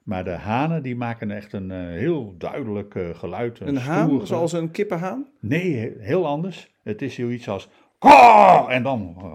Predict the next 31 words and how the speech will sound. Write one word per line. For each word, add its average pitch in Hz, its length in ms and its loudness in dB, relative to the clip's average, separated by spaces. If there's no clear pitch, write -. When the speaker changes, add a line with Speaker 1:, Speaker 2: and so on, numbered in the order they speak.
Speaker 1:
wapperen 123 420 -4
ze 107 120 -4
met 107 180 -4
de 101 60 -10
Speaker 2:
Oh, 127 60 -8
dat 151 100 -4
is 123 60 -2
Speaker 1:
vleugels. 131 260 -4
Speaker 2:
wel 143 180 -6
indrukwekkend. 160 680 -2
Speaker 1:
Zo, 98 60 -8
eh, - 340 -10
je 123 60 2
hoort 151 300 0
het, 135 220 -4
eh, 117 280 0
als 123 160 -8
je 107 260 -6
in 127 180 -6
het 107 120 -4
voorjaar 127 680 -2
zo, 113 380 -4
eh, 95 120 -4
door 104 160 -2
de 92 120 -8
duinen 127 400 -4
of 98 180 -8
in 90 120 -8
het 85 140 -12
bos 117 240 -4
loopt, 101 360 -6